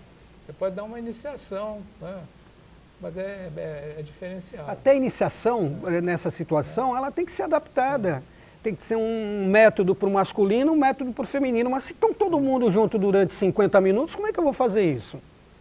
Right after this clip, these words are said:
Speaker 2: Não tenho como, como tirar essa, eh, fazer essa <laughs> desigualdade. Eu acho que teria que essa situação, a gente pensar nisso aí, em, em, em termos de educação física escolar nacional.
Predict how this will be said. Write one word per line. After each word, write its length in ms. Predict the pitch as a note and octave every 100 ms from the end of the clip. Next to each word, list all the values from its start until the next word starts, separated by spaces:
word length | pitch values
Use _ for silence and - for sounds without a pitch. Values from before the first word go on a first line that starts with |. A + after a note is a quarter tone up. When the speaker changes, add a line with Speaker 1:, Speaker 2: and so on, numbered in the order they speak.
| -
Speaker 2:
Não 200 | C4+ G#4+
tenho 300 | A4 D#4+ D4+ E4
como, 320 | G#3 E3+ - - - - - - - - - -
como 200 | G3+ G#3+
tirar 220 | - G3+
essa, 180 | G3 G#3
eh, 320 | E3+ G3+ F#3+
fazer 260 | - G3+ G3
essa 160 | - A3
<laughs> 40 |
desigualdade. 880 | G#3 G#3+ F3+ A#3+ E3 F3 B2+ A#2 G#2 - - - - -
Eu 200 | G3+ G3
acho 200 | A#3 -
que 100 | C#4
teria 400 | - C4+ A#3+ C4+
que 100 | -
essa 200 | C#4+ C4
situação, 1000 | - D#4 - - A#3+ C4 A#3 G3 F3 D3 - D#3+
a 80 | G#3+
gente 120 | B3+
pensar 560 | - A4 - C#4+ E4+ C#4+
nisso 260 | G3 - F3
aí, 300 | D#3+ D#3 C#3
em, 640 | D3+ D3+ D#3+ D#3+ D3 D#3+ F3 D#3 - -
em, 60 | E3+
em 20 |
termos 280 | - C4 A3
de 60 |
educação 400 | G#3+ G#3 G3 G#3
física 280 | F#3 A#3 -
escolar 400 | - F3+ E3 F3
nacional. 500 | D#3+ D3 D3+ C#3+ C3+